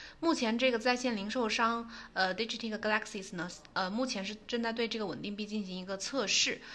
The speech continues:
然后可能会在不久的将来会把它作为一种接受，成为一种，呃，他们支持的支付方式，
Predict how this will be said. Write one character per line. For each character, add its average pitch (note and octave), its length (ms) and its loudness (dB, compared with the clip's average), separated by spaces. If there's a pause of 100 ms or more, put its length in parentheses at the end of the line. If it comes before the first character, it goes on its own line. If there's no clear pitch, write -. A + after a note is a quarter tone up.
(200)
然 F#3+ 140 0
后 A#3 100 4
可 A#3 160 -2
能 F3+ 140 -4
会 A#3 100 0
在 A#3 140 0
不 A#3 160 -4
久 G#3+ 160 0
的 D#3 100 -6
将 A3+ 260 0
来 E3+ 300 2
会 G#3+ 160 -4
把 - 180 2
它 G#3 160 -2
作 G#3+ 200 0
为 F#3 160 2
一 G3+ 40 -2
种 E3 240 -2
接 A3+ 200 0
受， G#3 320 2
成 F#3 200 -4
为 G3 140 0
一 G#3 60 -2
种， D#3+ 420 -6
呃， E3 220 -4
他 G#3 160 -4
们 G#3+ 120 0
支 A#3 140 2
持 F#3 180 -2
的 F3 160 -2
支 G#3+ 160 -4
付 A3 120 -4
方 A#3 260 0
式， - 300 2